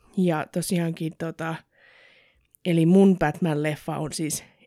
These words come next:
elokuvan musiikin säveltäjänä Danny Elfman, eli Batman Returns. Ja, ää, täytyy heti sanoa, että, että kun tota,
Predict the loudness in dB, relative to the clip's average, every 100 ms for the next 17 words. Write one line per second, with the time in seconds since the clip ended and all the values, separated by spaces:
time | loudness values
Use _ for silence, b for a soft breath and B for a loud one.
0 | -4 2 4 2 0 2 2 2 0 -2
1 | -4 -8 -6 -6 -6 -8 -10 -2 0 -2
2 | -4 -10 -10 -12 -14 -12 -2 2 2 0
3 | _ _ _ _ _ -6 -6 -6 -6 -4
4 | 2 2 2 -6 -6 -8 -12 -12 -14 B
5 | B B B B B B B B -8 -2
6 | 0 0 -2 -4 -6 -12 _ _ -6 -4
7 | -4 -8 -14 -20 _ _ _ _ _ _
8 | _ _ _ _ _ _ _ -20 -20 _
9 | _ _ _ 4 4 4 4 2 0 0
10 | 0 0 -2 -4 -6 -6 _ _ -10 -8
11 | -8 -6 -4 -4 -6 -4 -6